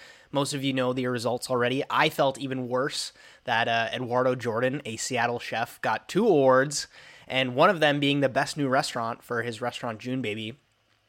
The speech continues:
and I didn't even cover it. So I apologize in advance for that. Maybe it's because I didn't have much to say opinion-wise about it, but I did want to clear that up. So it is a story that I've been covering the past few years.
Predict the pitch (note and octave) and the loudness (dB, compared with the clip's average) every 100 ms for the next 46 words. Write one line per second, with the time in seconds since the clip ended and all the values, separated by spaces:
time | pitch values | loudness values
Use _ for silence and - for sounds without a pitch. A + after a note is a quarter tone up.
0 | _ - C3+ C3 C#3+ D#3+ D3+ B2+ C#3+ C3+ | _ -14 -2 2 2 2 0 2 2 2
1 | A2 G#2+ - - - - - C#3+ C#3 C3 | 0 -4 -16 -20 -20 -10 2 4 6 6
2 | D3 F3+ G3 F3+ F3+ F3 E3 C#3+ D3+ D3 | 6 8 8 6 4 4 0 -2 -2 -2
3 | - C3+ C#3+ C#3 C3 C3 C#3 - B2+ B2+ | -2 2 4 2 -2 -4 -4 -4 -6 -4
4 | B2 A#2+ B2+ B2+ B2 B2 - - - A#2+ | -6 -6 -6 -6 -4 -6 -6 -8 -6 -4
5 | A#2 A#2 - - C3+ C3+ E3+ F3+ F#3+ F#3 | -4 -4 -6 -10 -8 -6 -2 -2 -2 -4
6 | F3+ F3+ G3 F3+ C#3 C#3 C#3+ D#3 D#3 D#3 | -2 0 0 0 2 2 2 -2 0 -2
7 | C#3+ C#3+ C3 B2 A#2+ A#2 - A#2+ A#2 A2+ | -2 0 0 2 2 0 -4 -4 -4 -6
8 | - - - E3 G3 F#3 F#3 - E3+ E3+ | -12 -20 -2 6 8 6 2 2 4 6
9 | D3+ D#3 D3+ C#3+ D3+ D3 D3 C3+ C3+ C3 | 4 4 0 0 0 0 -2 -2 -2 -4
10 | - C#3+ C#3 C3 C3+ C#3 | -2 0 2 0 0 -2